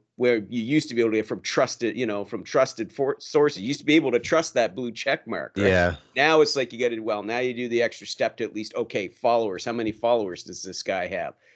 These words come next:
Speaker 1: You know, if you see a blue check mark and five followers, okay, it's not Pierre LeBrun. <laughs> It's not the real
Speaker 2: Yeah.
Speaker 1: Pierre, it's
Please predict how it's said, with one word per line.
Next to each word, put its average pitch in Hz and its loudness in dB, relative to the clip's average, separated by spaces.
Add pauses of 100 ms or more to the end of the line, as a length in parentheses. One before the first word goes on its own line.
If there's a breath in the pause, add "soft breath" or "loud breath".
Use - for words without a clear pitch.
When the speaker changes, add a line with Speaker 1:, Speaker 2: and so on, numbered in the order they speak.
(100)
Speaker 1:
You 113 4
know, 98 0
if 98 -4
you 123 0
see 143 4
a 127 6
blue 127 -4
check 135 0
mark 104 -6
and 85 -10
five 110 0
followers, 104 4
okay, 110 2
it's 101 -4
not 110 -2
Pierre 113 2
LeBrun. 92 -4 (200 soft breath)
<laughs> - -20
It's 156 -2
not 131 -4
the 120 -4
real 120 2
Speaker 2:
Yeah. 78 4
Speaker 1:
Pierre, 76 -4
it's - -16